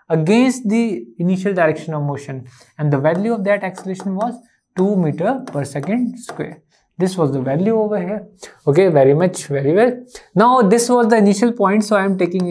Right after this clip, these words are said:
it as t equal to zero over here. So now it is asking ki after fifteen seconds, okay, after fifteen second, what we need to do? We need to find its displacement,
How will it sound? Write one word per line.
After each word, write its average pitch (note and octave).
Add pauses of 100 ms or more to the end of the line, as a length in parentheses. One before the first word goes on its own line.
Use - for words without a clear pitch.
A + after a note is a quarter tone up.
it E3+
as G3+
t D#3
equal D3
to B3 (380)
zero C#3
over D3
here. G3+ (920)
So A3+
now A3
it F#3+
is G#3+
asking F#3 (300)
ki B3 (360)
after F3
fifteen C4
seconds, -
okay, C#4 (140)
after F3
fifteen A#3+
second, G#3 (260)
what A#3
we B3
need G#3+
to E3+
do? G#3+ (200)
We G3
need G3+
to G#3+
find F#3+
its F#3+
displacement, A3